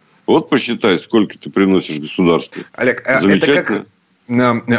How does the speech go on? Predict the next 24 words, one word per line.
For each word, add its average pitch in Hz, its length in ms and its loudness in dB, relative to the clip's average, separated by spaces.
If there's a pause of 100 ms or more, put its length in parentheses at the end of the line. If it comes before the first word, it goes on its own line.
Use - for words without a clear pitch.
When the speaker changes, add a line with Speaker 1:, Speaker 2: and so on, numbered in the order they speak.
(140)
Speaker 2:
зарезать 139 580 0
корову 135 600 0
молочной 120 580 0
породы 135 600 0 (400)
на 127 180 2
мясо. 123 560 -2 (800)
Эм, 110 460 0
мультипликативный 165 920 2
Speaker 1:
Ну. 156 80 -2
Speaker 2:
эффект. 143 400 -4
То 151 100 0
есть 139 180 0 (140)
ты 190 80 -6
повышаешь 170 460 0
цены 120 300 0
на 113 120 0
бензин 139 400 0
для 156 120 0
того, 131 180 4
чтобы, 113 280 -2
значит, 92 280 -4
акцизов 110 400 0
собирать 113 360 0
больше. 190 440 2